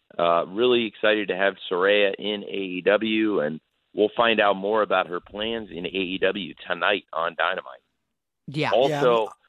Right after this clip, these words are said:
Speaker 1: you know, she's, she came last week. She got involved, and I'm really excited, like you said, Mickey, to find out more about what her, what she's gonna do in A E W and what Saraya's plan is, and we're gonna learn more about,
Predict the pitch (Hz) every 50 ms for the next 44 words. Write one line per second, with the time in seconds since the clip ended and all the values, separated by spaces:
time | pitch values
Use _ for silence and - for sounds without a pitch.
0 | _ _ _ _ _ _ _ _ _ _ _ _ _ _ _ _ - 254 139 135
1 | 120 117 113 101 - 58 58 82 98 90 104 - - 117 120 110 101 - 107 104
2 | - 117 101 - 120 131 143 151 143 123 113 107 101 95 - - 98 92 95 92
3 | - - - 104 113 117 123 123 117 104 98 101 101 92 87 87 95 - _ _
4 | _ _ _ _ _ _ _ - 101 98 98 98 98 95 92 92 92 90 - -
5 | 98 104 113 113 117 117 113 110 104 - - 113 104 104 104 101 90 95 98 -
6 | - 95 - - 117 120 117 95 85 87 87 - - 95 92 90 90 80 90 85
7 | - - 95 98 95 92 92 92 95 95 - - 90 98 113 123 113 95 - 87
8 | 87 85 80 - - _ _ _ - - 82 90 101 98 98 98 - 85 95 95
9 | - - 101 90 104 104 98 95 90 117 143 147 104 87 82 82 80 78 78 80
10 | 73 76 82 80 78 80 78 78 82 85 90 98 - - _ - - - 107 101
11 | 101 101 98 98 - _ - - 101 104 113 117 101 104 110 117 107 82 87 85
12 | 82 92 101 104 98 92 90 101 107 104 101 98 95 95 101 107 101 90 92 90
13 | 92 92 87 -